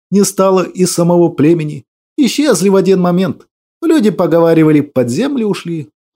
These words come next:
Но я с тех пор по свету хожу, ищу свою ненаглядную. Хотя бы курган, где спрятал её тело ненавистный демон. Но пока вот... Богатырь виновато развел руками.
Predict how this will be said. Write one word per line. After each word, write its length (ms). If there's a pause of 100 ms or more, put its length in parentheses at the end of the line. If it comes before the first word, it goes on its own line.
(140)
Но 180
я 220
с 80
тех 180
пор 240
по 120
свету 340
хожу, 560 (140)
ищу 420
свою 320
ненаглядную. 800 (320)
Хотя 240
бы 120
курган, 560
где 140
спрятал 540
её 400
тело 320
ненавистный 560
демон. 440 (120)
Но 160
пока 440
вот... 440 (420)
Богатырь 400
виновато 500
развел 360
руками. 520